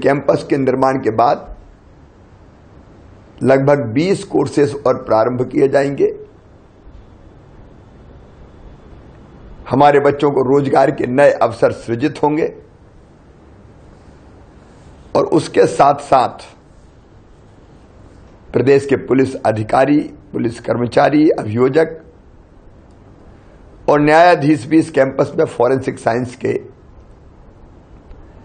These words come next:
विभिन्न विधाओं का प्रशिक्षण भी प्राप्त कर सकेंगे।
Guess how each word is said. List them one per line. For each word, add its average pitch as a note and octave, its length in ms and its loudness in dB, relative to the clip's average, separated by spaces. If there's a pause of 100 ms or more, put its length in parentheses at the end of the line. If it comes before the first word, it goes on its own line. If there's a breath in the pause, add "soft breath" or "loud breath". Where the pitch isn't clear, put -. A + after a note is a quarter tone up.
(680)
विभिन्न D#3 400 2
विधाओं C3+ 360 0
का C3+ 120 -4
प्रशिक्षण A#2+ 600 -6
भी A2+ 140 0
प्राप्त A#2+ 400 -2
कर A#2 180 -4
सकेंगे। - 580 -6